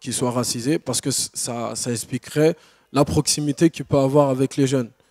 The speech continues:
Donc un blanc, il peut pas être, euh, proche, euh, de, d'Indiens, de, je sais pas moi, de,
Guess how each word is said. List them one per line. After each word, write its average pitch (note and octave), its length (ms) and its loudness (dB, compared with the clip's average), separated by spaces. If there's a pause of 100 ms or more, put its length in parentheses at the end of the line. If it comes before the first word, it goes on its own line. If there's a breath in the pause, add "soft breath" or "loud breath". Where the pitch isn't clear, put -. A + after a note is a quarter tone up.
(240 soft breath)
Donc C3+ 200 -4
un C3 80 -4
blanc, C#3+ 160 -2
il C#3+ 60 -2
peut C3 120 -2
pas D3 180 -4
être, D3+ 160 -6
euh, C#3 720 -6
proche, - 280 -6
euh, C3+ 220 -2
de, B2+ 200 0
d'Indiens, C3 540 -2
de, B2+ 200 -8
je A#2 100 -12
sais B2+ 160 -10
pas C#3 140 -10
moi, B2+ 160 -10
de, A#2+ 280 -10